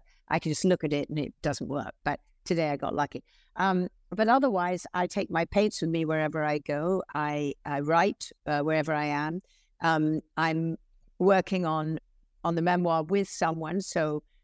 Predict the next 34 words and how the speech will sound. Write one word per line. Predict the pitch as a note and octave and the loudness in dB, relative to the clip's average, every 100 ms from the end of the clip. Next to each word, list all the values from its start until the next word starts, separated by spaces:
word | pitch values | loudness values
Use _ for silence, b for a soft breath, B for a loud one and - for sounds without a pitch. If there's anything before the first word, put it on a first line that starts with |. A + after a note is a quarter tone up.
| _ | _
I | E3 F3 | -4 -2
can | E3 | 0
basically | F3 F3 - D3 | 2 0 -2 -6
tell | D#3+ F3 E3 | -2 0 2
all | D#3+ | 0
the | D3 | -4
stories | C#3+ - E3 D#3 E3 D3+ | -6 0 0 2 -2 -4
and | D3+ | -2
they'll | D#3 D#3 D3+ | 0 0 -2
put | - - | -6 -4
them | D#3+ | -2
in | D3 | 0
the | D3 | 2
right | D3+ D3+ | 0 0
order, | D3 C#3+ D#3+ E3 | -2 -2 0 0
and | C#3+ D3 | 0 -2
then | D3 D3 | -2 0
we'll | D3 | 0
both | C3 D3 - | 0 -2 -2
look | C#3+ - | -4 -2
at | C#3 | -2
it | C#3 | -2
again. | C#3 C#3+ D#3 F#3+ _ _ _ _ | 0 0 -2 -6 _ _ _ _
So | - E3+ | -2 2
I, | E3 - | 2 0
I | D#3+ | -4
do | D3 D#3+ | -2 -2
it | - | 0
that | D#3+ D#3+ | 0 0
way. | E3+ D#3 D#3 E3 - D#3+ | 0 0 0 -2 -6 -8
Um, | D3 C#3+ - _ _ _ _ - | -8 -8 -14 _ _ _ _ -2
when | F3+ F3+ | 0 2
I | D#3+ E3 | 2 -2
produce, | - F3+ E3 G3+ G#3+ - - | -2 -2 2 2 2 -2 -10